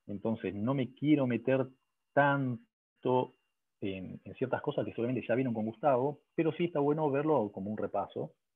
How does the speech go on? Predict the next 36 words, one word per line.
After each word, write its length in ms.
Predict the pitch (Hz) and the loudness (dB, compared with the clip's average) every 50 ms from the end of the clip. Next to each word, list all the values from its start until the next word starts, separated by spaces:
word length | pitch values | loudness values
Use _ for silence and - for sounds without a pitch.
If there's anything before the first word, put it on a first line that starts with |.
| _ _ _ _ _ | _ _ _ _ _
y 100 | - 104 | -8 -6
obviamente 400 | 104 101 104 104 104 104 104 - | -4 -2 -2 -2 -2 0 -2 0
para 160 | - 110 92 | 0 0 0
que 140 | 95 101 101 | 0 -4 -6
consulten 600 | - _ - 110 101 - - 113 104 104 110 101 | -6 _ -14 -14 -14 -6 -6 -6 -4 -4 -6 -8
cualquier 460 | 95 92 95 - _ 95 98 98 95 | -6 -10 -12 -10 _ -8 -8 -8 -10
cosa 320 | - - 101 95 - 101 90 | -10 -10 -10 -8 -8 -8 -8
que 80 | 92 | -10
les 100 | 92 - | -12 -12
pueda 180 | - - 92 92 | -12 -12 -10 -10
haber 120 | 95 98 | -10 -10
quedado 260 | - 104 101 101 98 90 | -10 -8 -8 -8 -8 -10
como 160 | 92 90 92 | -10 -12 -12
una 100 | 90 90 | -14 -12
duda. 180 | 92 90 - - _ _ _ _ _ _ _ - - _ _ _ _ _ _ _ _ _ _ | -12 -14 -14 -16 _ _ _ _ _ _ _ -20 -20 _ _ _ _ _ _ _ _ _ _
Lo 120 | - 104 101 | -10 -8 -6
que 100 | - 117 - | -6 -4 -2
yo 60 | 139 | 2
traté 180 | 127 131 123 139 | 2 2 4 2
de 60 | 143 | 0
hacer 200 | 139 - 185 185 | 2 0 0 2
es 60 | 156 | 2
de 80 | 117 107 | 2 2
hacer 200 | - - 120 117 | 0 0 -2 0
algunas 360 | 117 117 127 139 139 127 - | 0 0 0 0 -2 -2 -2
partes, 480 | - - 160 160 165 - 175 180 175 113 | 2 2 2 2 2 0 -2 -2 -2 -4
hacer 240 | 104 - 123 117 | -6 -4 -6 -2
la 80 | 120 110 | -2 -4
cuenta 540 | 107 - 127 135 135 131 131 139 123 113 113 | -2 -2 -4 -4 -4 -2 0 0 0 2 0
detallada 580 | 110 104 - 110 - - 156 143 143 147 156 | -2 -2 -4 -4 -2 2 4 4 4 4 2
como 220 | 156 - 104 101 95 | 0 -2 -8 -8 -6
para 180 | - 95 92 | -8 -8 -8
que 100 | 90 - | -8 -10
no 80 | 98 107 | -10 -8
queden 220 | 104 101 95 90 | -6 -6 -6 -6
dudas. 240 | 87 90 - - - | -8 -10 -10 -12 -14